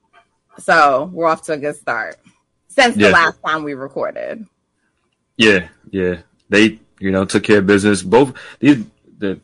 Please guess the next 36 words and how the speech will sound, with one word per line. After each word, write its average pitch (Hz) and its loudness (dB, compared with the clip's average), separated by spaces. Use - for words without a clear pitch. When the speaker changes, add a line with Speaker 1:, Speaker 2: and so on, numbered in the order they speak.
Speaker 2:
Chicago 123 -4
game 117 -2
and 98 -4
the 92 -8
Houston 92 -10
game 90 -8
were 85 -10
kinda 87 -6
similar, 87 -6
like, 87 -10
thinking 92 -8
about 85 -8
how 90 -2
they 87 -6
got 87 -6
out 87 -8
to 90 -10
leads 87 -12
early. 90 -10
Um, 82 -10
and 87 -10
then 87 -10
they 90 -10
just 87 -16
kinda 95 -4
let 92 -6
the 98 -14
foot 98 -4
off 92 -6
the 104 -10
gas 95 -6
a 95 -12
little 92 -8
bit. 95 -6
Other 90 -10
team 90 -12